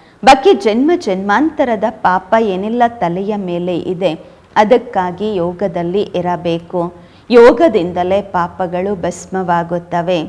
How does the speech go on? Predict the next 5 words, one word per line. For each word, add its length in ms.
ಮತ್ತು 300
ಖುಷಿಯೂ 640
ಇರುವುದು. 960
ತಂದೆಯ 480
ನೆನಪಿನಿಂದ 800